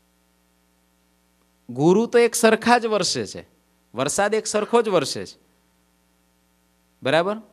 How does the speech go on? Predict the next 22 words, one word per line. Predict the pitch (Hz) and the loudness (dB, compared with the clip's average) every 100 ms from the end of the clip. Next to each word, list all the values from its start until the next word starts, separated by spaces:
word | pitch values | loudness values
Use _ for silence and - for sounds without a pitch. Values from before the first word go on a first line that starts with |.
| - | -8
સ્વાતિનું | - 156 160 214 220 | 0 0 2 0 0
નક્ષત્ર | 208 202 - 208 226 | -2 -4 -6 -4 -4
બધા | 196 156 208 | -4 0 0
માટે | 220 220 220 220 | 0 -4 -2 -4
એક | 214 190 | -2 -4
હર-, | - | -4
સમાન | - 190 202 226 226 | -4 -2 0 0 -2
જ | |
છે. | 220 - 98 _ _ _ _ _ _ | -6 -14 -14 _ _ _ _ _ _
આ | - 190 | 0 0
કાળું | - 196 196 220 | 2 0 2 0
માછલી | 185 180 202 214 | 0 -4 -4 -8
તરીકે | 214 220 226 226 | -4 -4 -2 -4
પાકો | 220 208 202 226 | -2 -4 0 -2
જ | |
છે, | 220 - | -2 -6
મોતી | 135 147 170 208 | -4 -2 -4 -4
એમાં | 202 202 196 | -2 -2 0
પાકે | 185 185 208 | -2 0 0
એવું | 214 220 | 0 -2
જ | |
છે. | 214 - 92 _ | -8 -12 -12 _